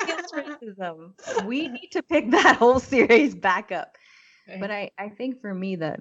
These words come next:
Speaker 1: that those were, I mean, it's so many. Um, and it's why I was so excited, you know, to do season two, which brings me back to a question I'm going to ask you.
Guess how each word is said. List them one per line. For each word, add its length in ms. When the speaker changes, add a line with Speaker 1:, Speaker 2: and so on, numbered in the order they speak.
Speaker 1:
that 240
those 260
were, 240
I 40
mean, 140
it's 160
so 140
many. 480
Um, 480
and 100
it's 180
why 360
I 40
was 220
so 160
excited, 720
you 140
know, 180
to 180
do 520
season 420
two, 260
which 220
brings 320
me 160
back 520
to 440
a 60
question 480
I'm 120
going 200
to 40
ask 360
you. 480